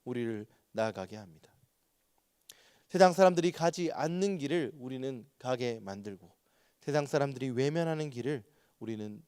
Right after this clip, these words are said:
가기도 합니다. 세상 사람들이 볼 때 손해보는 길이라고 보이기도 합니다. 우리가 가는 길의 방향은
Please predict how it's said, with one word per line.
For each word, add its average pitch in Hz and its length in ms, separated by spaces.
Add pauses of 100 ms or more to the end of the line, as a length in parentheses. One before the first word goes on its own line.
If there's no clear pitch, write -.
(140)
가기도 101 440
합니다. - 460 (1200)
세상 190 280
사람들이 185 320
볼 147 180
때 120 300
손해보는 143 720
길이라고 104 640 (220)
보이기도 120 400
합니다. - 360 (680)
우리가 147 240
가는 147 260
길의 156 380 (220)
방향은 156 580